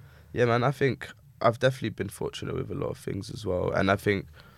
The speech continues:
for me, so I remember when my first post that I made, this, like, two years ago during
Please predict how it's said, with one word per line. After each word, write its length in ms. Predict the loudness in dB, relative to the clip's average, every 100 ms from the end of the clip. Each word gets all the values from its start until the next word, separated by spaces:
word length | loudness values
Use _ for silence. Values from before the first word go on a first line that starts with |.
| -20 -20 -20 -20 -20 -20 -20 -20 -20 -20 -20 -20
for 280 | -12 -4
me, 340 | 0 2 2 0 -2
so 200 | 2 6
I 60 |
remember 400 | 6 4 2 2
when 200 | 0 0 2
my 180 | 2 2 -2 0
first 320 | 4 4 2
post 380 | 0 0 0 -4
that 160 | -6 -6
I 20 |
made, 300 | -4 -6 -6
this, 200 | -8 -8
like, 160 | -8 -10 -10
two 140 | -6
years 240 | -2 0 -2
ago 220 | -2 -4
during 360 | -2 -2 -2